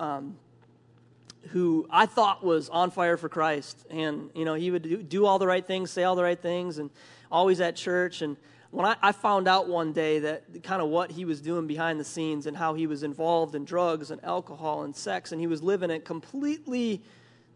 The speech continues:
different lifestyle in two different settings, and it just absolute-, I, I mean, I'll tell you, that, that literally made me sick to my stomach. And I have to think, how, how does God feel about that when somebody says they believe one thing,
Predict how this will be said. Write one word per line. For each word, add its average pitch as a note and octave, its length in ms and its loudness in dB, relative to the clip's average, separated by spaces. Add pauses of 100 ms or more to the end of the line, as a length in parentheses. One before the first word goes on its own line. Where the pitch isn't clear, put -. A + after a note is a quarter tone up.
different G#3 340 2
lifestyle E3 720 2
in D#3 160 -2
two G#3 180 -4
different F#3 300 0
settings, D3+ 540 -2
and E3 100 -2
it E3+ 60 0
just E3 300 -4
absolute-, F3+ 640 2
I, E3 140 4 (100)
I D#3+ 60 -2
mean, E3+ 180 0
I'll F#3 180 2
tell F#3 220 2
you, D#3+ 100 4
that, E3+ 320 -2
that G3 220 2
literally F3 460 8
made D#3+ 220 2
me D#3 140 -2
sick - 440 -4 (520)
to F#3 100 -4
my D3 160 0
stomach. C#3+ 520 -4
And D#3+ 100 0
I E3 40 2
have F3+ 200 2
to D#3 100 -2
think, D#3 320 -4
how, E3+ 240 -2
how G3 200 -4
does F3 140 -2
God E3 360 -4
feel D3 380 -4 (760)
about D3 360 2
that D3 220 0
when D3+ 100 -2
somebody F#3 540 0 (480)
says A#3 400 6
they G#3 120 10
believe F#3 340 4
one E3 200 0
thing, D3+ 440 -6